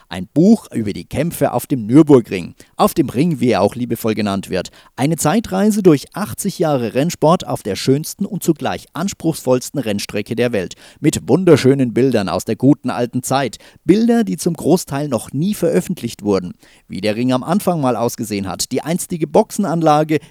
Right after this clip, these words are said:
das idyllische Fahrerlager, die alten Rennautos.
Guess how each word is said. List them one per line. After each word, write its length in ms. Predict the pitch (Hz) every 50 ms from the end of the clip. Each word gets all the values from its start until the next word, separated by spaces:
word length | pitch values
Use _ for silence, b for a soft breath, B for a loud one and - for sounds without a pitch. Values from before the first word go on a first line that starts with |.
| B _
das 180 | - 76 - -
idyllische 480 | 113 107 104 123 131 135 139 - 135 117
Fahrerlager, 800 | - 107 120 147 165 151 147 143 135 127 127 127 123 123 117 110
die 260 | - - 98 92 - -
alten 380 | - 123 139 147 - - 127 120
Rennautos. 680 | - - 123 143 123 104 107 101 - - 90 80 -